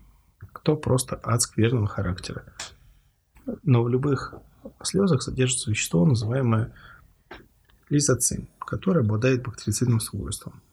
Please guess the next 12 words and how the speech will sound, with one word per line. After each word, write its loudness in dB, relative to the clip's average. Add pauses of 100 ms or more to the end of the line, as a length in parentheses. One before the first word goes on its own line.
способным 2
убивать 0
микробов. -6 (300)
Стекая 0
через -4 (1080)
носослёзный 2
канал -2 (600)
в -2
носовой 4
полость 2
слёзы, 2 (1120)
вернее, 2